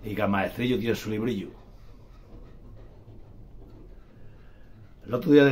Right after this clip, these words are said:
me, me decía a mí un señor que él de teléfono a los perdigones cero, cero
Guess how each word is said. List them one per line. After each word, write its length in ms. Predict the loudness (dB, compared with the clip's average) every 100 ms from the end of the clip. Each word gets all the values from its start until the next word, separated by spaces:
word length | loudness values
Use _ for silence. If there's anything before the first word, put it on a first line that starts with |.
| 6
me, 540 | 6 8 8 8 6
me 120 | 6
decía 240 | 2 4 2
a 20 |
mí 120 | 2
un 80 | 0
señor 420 | 0 2 2 0 -6 -20 -14
que 140 | -2 0
él 160 | 2
de 120 | 2 0
teléfono 560 | 2 0 2 2 2
a 40 | 2
los 140 | -2
perdigones 600 | -4 -4 0 0 -2 -6 4
cero, 360 | 8 8 6 -6 -14 -16 -18 -10
cero 320 | 2 4 4